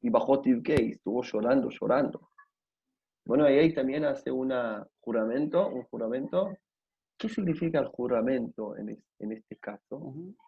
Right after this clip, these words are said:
Speaker 2: Es-, eso era lo que era el Nazir, ¿no? Que era, que, digamos, tenía que, digamos, servir solo a Hashem, era me-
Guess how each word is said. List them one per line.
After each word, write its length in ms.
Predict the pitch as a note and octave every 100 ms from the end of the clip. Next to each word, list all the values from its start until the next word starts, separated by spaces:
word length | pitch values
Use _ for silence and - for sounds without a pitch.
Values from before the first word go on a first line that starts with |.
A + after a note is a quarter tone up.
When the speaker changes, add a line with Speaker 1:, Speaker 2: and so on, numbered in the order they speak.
| _ -
Speaker 2:
Es-, 160 | G3
eso 220 | A3+ G#3
era 180 | A#3 F3
lo 60 | D#3
que 60 |
era 140 | D#3+ D#3
el 120 | C#3
Nazir, 420 | F3+ - F#3+ D3+ B2
¿no? 320 | B2+ E3 G3
Que 100 | C3
era, 340 | B2+ A#2+ A#2 - _ _ _ _ _ _ _ _ _ _
que, 280 | B2 A#2+ A2+
digamos, 380 | B2 B2+ B2+ -
tenía 240 | B2 C3
que, 140 | C3
digamos, 340 | A#2 B2+ C3 -
servir 260 | A#2+ C3+
solo 260 | C3+ C#3 C3
a 100 | B2
Hashem, 360 | - C#3 B2 A#2
era 180 | A#2 A#2
me- 220 | A#2 A2